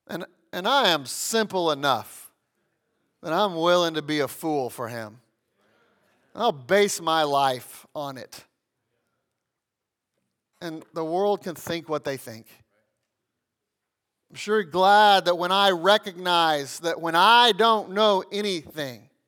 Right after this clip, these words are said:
then he's willing to bring me some clarity. Or as James says, he'll give you wisdom as long as you ask with that right, humble heart. James one five, "If any of you lack wisdom, let him ask of God, that giveth to all men liberally and upbraideth not,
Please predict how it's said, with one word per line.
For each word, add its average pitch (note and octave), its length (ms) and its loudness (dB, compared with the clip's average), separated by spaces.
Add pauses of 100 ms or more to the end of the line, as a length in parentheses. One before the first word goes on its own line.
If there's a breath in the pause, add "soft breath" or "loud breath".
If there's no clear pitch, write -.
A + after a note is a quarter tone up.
(960)
then F#3 160 -6
he's D#3+ 180 -10
willing F#3 400 0
to E3 80 -6
bring E3 320 -8
me D#3+ 100 -10
some C#3+ 220 -12
clarity. C3+ 560 -8 (720)
Or E3 120 -4
as D3 100 -6
James G3+ 420 -4
says, E3+ 540 2
he'll F3 140 -8
give F3 240 -8
you G3+ 160 -8
wisdom F#3+ 500 -4
as D3+ 160 -12
long F3+ 220 -8
as F3+ 120 -10
you F3+ 180 -10
ask G3+ 540 -2
with F3+ 140 -12
that F3 240 2 (300 soft breath)
right, G3+ 300 2
humble G3+ 340 -4
heart. D#3 320 0
James E3+ 280 -10
one E3+ 160 -8
five, D#3 240 -2
"If C#3+ 100 -12
any F#3 160 -6
of G3 80 -8
you A3+ 140 -10
lack G3 320 2
wisdom, A#3+ 400 -4 (800)
let A3+ 180 -4
him D4 140 -4
ask D4 260 -2
of A#3+ 100 -8
God, B3 400 -2 (680)
that D3 120 -16
giveth B3 260 -4
to B3 80 -6
all G#3+ 200 0
men C4 180 -6
liberally G#3+ 480 -4
and D#3+ 100 -6
upbraideth E3+ 340 -6
not, F3 420 -4